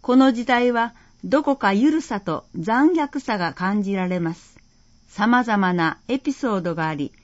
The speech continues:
興味深い一冊になっています。写真、説明、二冊の本の表表紙の写真です。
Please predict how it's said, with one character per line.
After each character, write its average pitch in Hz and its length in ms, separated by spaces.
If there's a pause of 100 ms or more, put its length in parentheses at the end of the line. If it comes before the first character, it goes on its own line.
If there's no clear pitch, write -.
(320)
興 294 260
味 294 180
深 262 340
い 190 100
一 175 200
冊 240 380
に 240 160
な 185 160
っ 190 60
て - 180
い 147 100
ま 135 180
す。 - 180 (1700)
写 233 160
真、 294 480 (480)
説 247 400
明、 254 400 (520)
二 247 120
冊 294 360
の 247 160
本 254 340
の 180 160
表 254 340
表 285 360
紙 202 60
の 185 80
写 175 200
真 180 320
で 156 140
す。 - 200